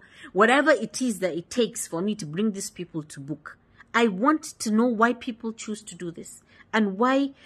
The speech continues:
the bank will open an account without a B V N. My account officer said, "Oh, it's an account that you open on your phone. There's no information." I don't understand there's no information. If I put it on my app, I see Leila Ali Othman, I see Access Bank.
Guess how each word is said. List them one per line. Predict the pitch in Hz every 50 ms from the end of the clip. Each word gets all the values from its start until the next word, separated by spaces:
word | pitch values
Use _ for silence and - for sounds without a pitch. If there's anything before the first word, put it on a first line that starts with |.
| - - -
the | 160 175
bank | 131 - 220 240 233 208 170 - - _ _ _ _ -
will | 185 208 190 214
open | 247 285 277 277 294 254
an | 220 175
account | 160 151 156 - - 262 233 202 165 - - _ _ -
without | 175 180 208 214 208 190
a |
B | 156 165 165 160
V | 156 143
N. | 135 139 - _ _ - - -
My | - 190 208
account | 214 214 285 294 285
officer | 277 254 247 262
said, | 247 - 240 220
"Oh, | - 226 240 247
it's | 214 202 - -
an | 185 180 180
account | 180 - 247 254 240 220
that | 202 190
you | 180 180 -
open | 202 214 - - 226 226 220 214 - - - - -
on | 160 165
your | 160 151 156
phone. | 156 - - 226 214 185 147 139 - _ _ _ -
There's | 175 180 175 170
no | 170 202 226 262
information." | 262 240 202 180 - - 165 160 165 175 190 208 208 - - - 127 127 - -
I | 269 302
don't | 330 403 403
understand | 339 233 220 - - - 285 294 269 247
there's | 226 214 208
no | 240
information. | 240 214 220 - - 196 185 185 185 - - 170
If | 226 - 269
I | 233
put | - - - 370 - 359
it | 320 - - - _ - - - - - - -
on | - 254 247 247
my | 247 240 233 226 233 - - -
app, | 269 277 254 208 175 - -
I | - 247
see | 233 - - - - 320 320 285
Leila | 277 285 294 277 254 202
Ali | 202 214 233 262
Othman, | 262 247 240 - 240 233 208 196 -
I | - 226 240
see | - - 302 269 -
Access | - 254 - - - 269 247 226
Bank. | 196 214 214 196 170 - -